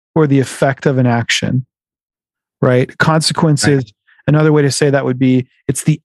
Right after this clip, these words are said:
Speaker 1: outcome of a choice I made. So, um, an example of this in the Bible would be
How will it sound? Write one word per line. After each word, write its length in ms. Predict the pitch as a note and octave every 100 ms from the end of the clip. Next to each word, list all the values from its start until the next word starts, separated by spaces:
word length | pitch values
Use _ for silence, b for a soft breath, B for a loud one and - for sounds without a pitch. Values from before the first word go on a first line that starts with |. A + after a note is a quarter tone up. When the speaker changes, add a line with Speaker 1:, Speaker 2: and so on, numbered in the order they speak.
| -
Speaker 1:
outcome 580 | D3+ D3+ - C#3 B2+
of 100 | B2
a 60 | A2+
choice 420 | - - A#2+ -
I 120 | A2+
made. 280 | A2 A2 - - _ _ _ _ _ _ _ _ _ _ _ _ _ _ _ _ _ _ _ _ _ _ B B
So, 560 | - - D#3+ B2 A#2 - _ _ _ b b b b b _ -
um, 540 | D3 C3+ B2 B2 B2+ -
an 80 | D3+
example 500 | C3+ C#3 D3 C#3+ C#3
of 80 |
this 200 | C3 C3
in 80 | D3+
the 80 | C3+
Bible 440 | B2 B2 C3 B2+
would 180 | B2 A#2+
be 440 | B2+ A#2+ A#2 A#2